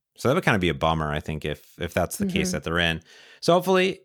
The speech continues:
Speaker 1: if you are having Joy-Con drift controller issues, you know, send 'em in, get 'em fixed, they'll get 'em back super duper quick.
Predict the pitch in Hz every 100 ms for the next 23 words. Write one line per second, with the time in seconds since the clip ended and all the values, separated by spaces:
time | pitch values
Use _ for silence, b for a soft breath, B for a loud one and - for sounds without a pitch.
0 | _ 120 123 135 135 127 127 131 123 127
1 | 117 120 - 117 113 117 117 117 113 -
2 | 117 113 113 87 80 - 110 110 110 107
3 | 107 104 104 101 104 98 - - 104 98
4 | 92 95 95 95 - - 98 90 87 -
5 | 95 90